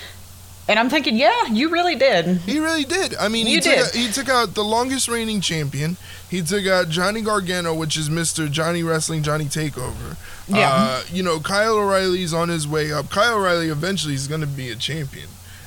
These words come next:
Speaker 2: And then
Speaker 1: Oh,
Speaker 2: you ha-,
Speaker 1: absolutely.
Speaker 2: you have Pete Dunne, who was the longest reigning N X T U K champion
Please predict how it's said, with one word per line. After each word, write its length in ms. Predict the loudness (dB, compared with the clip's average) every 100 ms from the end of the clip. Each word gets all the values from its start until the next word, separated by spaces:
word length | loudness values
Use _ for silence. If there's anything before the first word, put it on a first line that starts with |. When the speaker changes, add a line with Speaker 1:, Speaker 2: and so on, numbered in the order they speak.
| -6
Speaker 2:
And 160 | -2
then 140 | 2 4
Speaker 1:
Oh, 60 |
Speaker 2:
you 60 | 6
ha-, 60 | 4
Speaker 1:
absolutely. 480 | 0 -2 -2 -2 0
Speaker 2:
you 100 | 2
have 260 | 2 0
Pete 240 | -2 -4 -2
Dunne, 260 | 0 0 0
who 80 | -2
was 180 | -2
the 100 | -2
longest 400 | 0 0 0 -2
reigning 320 | -2 -2 -2 -2
N 180 | -2
X 160 | -2 -4 -8
T 60 | -6
U 220 | -6 -6
K 220 | -4 -4
champion 480 | -4 -4 -4 -6 -6